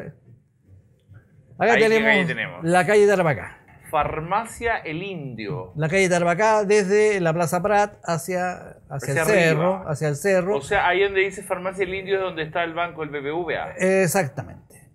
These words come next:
Speaker 1: Usted es muy sabio. ¿Ya? Y, bueno,
Speaker 2: Bueno,
Speaker 1: al frente
Speaker 2: sí,
Speaker 1: es donde,
Speaker 2: sí,
Speaker 1: do-,
Speaker 2: o
Speaker 1: donde
Speaker 2: sea.
Speaker 1: está B T R y todos los otros, los otros negocios que están, que están ahí. La caja de compensación sería el edificio más alto que estamos viendo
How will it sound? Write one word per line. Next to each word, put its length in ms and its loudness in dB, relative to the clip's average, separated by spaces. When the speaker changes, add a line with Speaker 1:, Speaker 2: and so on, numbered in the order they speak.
Speaker 1:
Usted 500 -6
es 140 -4
muy 160 -4
sabio. 380 -14
¿Ya? 300 -2
Y, 480 2
bueno, 240 -8
Speaker 2:
Bueno, 240 2
Speaker 1:
al 80 0
frente 300 0
Speaker 2:
sí, 60 2
Speaker 1:
es 220 2
donde, 240 0
Speaker 2:
sí, 140 -6
Speaker 1:
do-, 240 -6
Speaker 2:
o 20 -20
Speaker 1:
donde 220 0
Speaker 2:
sea. 60 -2
Speaker 1:
está 320 4
B 120 2
T 380 4
R 260 2
y 80 0
todos 320 2
los 180 2
otros, 520 -2
los 120 0
otros 220 2
negocios 400 2
que 100 2
están, 760 -2
que 80 0
están 320 0
ahí. 520 0
La 160 0
caja 200 0
de 60 2
compensación 600 0
sería 260 0
el 100 2
edificio 340 -2
más 180 -2
alto 180 -6
que 60 -4
estamos 320 -6
viendo 520 -6